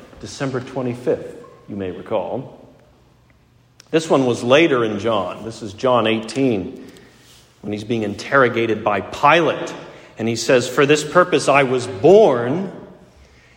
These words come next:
and for this purpose I have come into the world, to bear witness to the truth."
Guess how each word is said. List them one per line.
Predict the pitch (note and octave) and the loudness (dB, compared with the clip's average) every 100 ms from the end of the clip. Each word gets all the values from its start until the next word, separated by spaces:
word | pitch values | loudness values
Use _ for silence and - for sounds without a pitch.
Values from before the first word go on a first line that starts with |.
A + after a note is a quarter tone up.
| B2 | -4
and | B2 | -2
for | C#3 | 0
this | C#3 D3 | 0 0
purpose | - F#3 F#3 - D3 | 2 2 4 2 4
I | C3+ C#3 | 6 4
have | B2+ C#3+ C#3 - | 4 2 2 -2
come | - D#3+ C#3+ | 2 2 4
into | C3+ | 0
the | A#2+ | -2
world, | B2 F3 G#3 C3 A#2+ B2 - - - - - - | 0 2 6 6 4 0 -10 -16 -20 -20 -20 -2
to | D3+ | -2
bear | B2 D3+ D#3+ D#3 C#3 | 4 6 6 6 4
witness | D#3 G3+ G3 C#3 - | 4 4 2 -2 -2
to | - C3 | -6 -4
the | A#2 | -4
truth." | - - C#3+ C3+ A2+ F#2+ - | -8 -12 -6 -4 -4 -6 -14